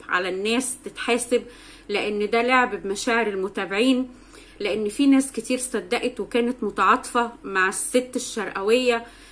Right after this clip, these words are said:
آه، المحترمه ام طرحه وهدوم بكم، لكن عندها جوزها ي-، ي-، ي-، يشوف واحده تانية بهدوم عريانه عادي، يحضن واحده تانية عادي،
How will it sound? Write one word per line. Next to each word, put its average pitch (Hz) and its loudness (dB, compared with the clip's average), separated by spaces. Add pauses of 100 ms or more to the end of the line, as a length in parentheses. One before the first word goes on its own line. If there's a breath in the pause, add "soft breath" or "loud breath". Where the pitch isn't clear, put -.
(200 loud breath)
آه، 190 -2
المحترمه 240 4
ام 208 -2
طرحه 254 4 (420 loud breath)
وهدوم 214 6
بكم، 277 4
لكن 220 -2
عندها 214 0
جوزها 233 2
ي-، 190 -4 (140)
ي-، 202 -6 (220)
ي-، 185 -6
يشوف 247 0
واحده 226 -4
تانية 226 -2
بهدوم 208 -4
عريانه 202 -2
عادي، 254 2 (320 loud breath)
يحضن 196 -2
واحده 196 -4
تانية 208 -2
عادي، 262 4